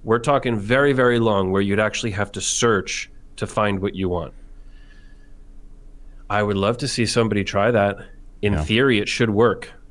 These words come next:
Speaker 1: You know, the attributes is built for all the attributes to work together. So in theory, this works. However, maybe we uncover something that we have to update to make this work.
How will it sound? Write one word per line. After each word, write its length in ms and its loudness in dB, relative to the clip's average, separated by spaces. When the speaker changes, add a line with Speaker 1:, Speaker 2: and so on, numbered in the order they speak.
Speaker 1:
You 80 -2
know, 220 4
the 360 -2
attributes 560 0
is 120 -2
built 500 0
for 680 0
all 160 4
the 120 2
attributes 460 -2
to 100 -6
work 180 0
together. 380 0
So 160 -4
in 200 2
theory, 400 2
this 260 0
works. 520 2
However, 640 2
maybe 240 0
we 180 2
uncover 420 2
something 320 0
that 120 0
we 80 -6
have 220 -4
to 140 -10
update 480 -4
to 200 0
make 240 -2
this 220 -12
work. 340 -6